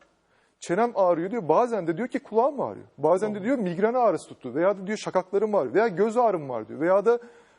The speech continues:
Speaker 1: e, "Burun ağrım var." diyor. "Kulak ağrımı." Ha, biz bu tür durumlarda yansımalarını gözlemliyoruz. Acaba gerçekten diş mi, çene mi yoksa diğer branşları ilgilendiren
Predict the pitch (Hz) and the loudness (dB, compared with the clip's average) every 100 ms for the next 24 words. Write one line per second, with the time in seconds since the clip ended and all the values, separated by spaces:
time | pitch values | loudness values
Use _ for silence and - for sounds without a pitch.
0 | _ - 151 151 139 139 190 269 220 160 | _ 0 2 4 2 -2 -4 0 2 0
1 | 131 120 110 104 110 - 196 254 247 170 | -2 -8 -8 -10 -12 -6 -2 0 0 0
2 | 131 107 _ 208 160 147 254 202 262 220 | -2 -10 _ -2 -2 0 -4 -2 -4 -4
3 | 147 196 175 131 113 123 220 _ _ _ | -4 -4 -4 -6 -6 -6 -10 _ _ _
4 | _ _ - 147 175 190 - 190 196 190 | _ _ -2 0 0 -2 -4 0 2 2
5 | 101 202 - - _ 131 139 131 127 127 | 2 0 0 -12 _ 0 2 2 0 -4
6 | 117 113 98 - 240 220 175 139 214 220 | -6 -10 -6 -4 -2 2 2 2 0 -2
7 | - 160 113 110 143 254 - 233 262 294 | -2 -2 -2 -6 -2 -2 -4 -4 -6 -6
8 | _ _ _ _ _ - 175 220 240 247 | _ _ _ _ _ -6 0 2 2 -4
9 | 285 _ _ _ 156 196 - 269 208 143 | -8 _ _ _ -2 -2 -2 -2 -2 -2
10 | 240 208 147 160 156 - 175 190 147 131 | -2 -2 -2 -4 -6 -6 -8 -6 -6 -4
11 | 135 131 139 180 226 | -4 -4 -2 -2 -2